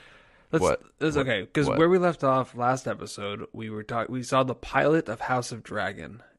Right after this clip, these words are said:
Speaker 1: and
Speaker 2: All right, let's
Speaker 1: I
Speaker 2: do
Speaker 1: think
Speaker 2: that
Speaker 1: we
Speaker 2: first.
Speaker 1: just need to do a little check-in on where we're at with the House of Dragon. I think episode six is tonight. It's in thirty minutes here as, as we're recording this
Speaker 2: Shit, you're
Speaker 1: episode.
Speaker 2: right.
Speaker 1: Um,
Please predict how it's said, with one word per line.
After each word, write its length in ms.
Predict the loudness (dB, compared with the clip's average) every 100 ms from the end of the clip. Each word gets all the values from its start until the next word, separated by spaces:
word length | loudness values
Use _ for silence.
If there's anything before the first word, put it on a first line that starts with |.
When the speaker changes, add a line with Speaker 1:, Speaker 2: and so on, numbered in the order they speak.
| _
Speaker 1:
and 380 | -6 -6 -4 4
Speaker 2:
All 80 |
right, 100 | 6
let's 160 | 6 4
Speaker 1:
I 40 |
Speaker 2:
do 80 | 4
Speaker 1:
think 100 | 4
Speaker 2:
that 80 | 4
Speaker 1:
we 60 | 4
Speaker 2:
first. 120 | 2
Speaker 1:
just 100 | 0
need 80 | 2
to 100 | 4
do 160 | 2
a 40 | 2
little 180 | 0 -4
check-in 640 | 0 0 2 -2 -2 -6 -8
on 260 | -10 -6
where 180 | -2 0
we're 160 | 2 2
at 260 | 2 0
with 120 | -4
the 80 | -6
House 260 | -4 -4 -4
of 60 |
Dragon. 500 | -2 2 2 0 -4 -4
I 100 | -6
think 120 | -2
episode 420 | -2 -2 -2 -4
six 320 | -2 -4 -2 -6
is 140 | -10
tonight. 560 | -6 -2 0 0 -2 -6
It's 120 | -14
in 140 | -12 -8
thirty 320 | 0 0 2
minutes 520 | 2 2 0 -2 -8 -12 -20 _
here 180 | _ -2
as, 140 | -2 -2 -10 -4
as 180 | -4 -4
we're 180 | -6
recording 500 | -6 -8 -4 -2 0 -2
this 100 | -2
Speaker 2:
Shit, 140 | -2
you're 60 | 0
Speaker 1:
episode. 280 | 2 2 2
Speaker 2:
right. 300 | 2 2 0 -4 _
Speaker 1:
Um, 640 | -6 -4 -4 -6 -10 -14 -20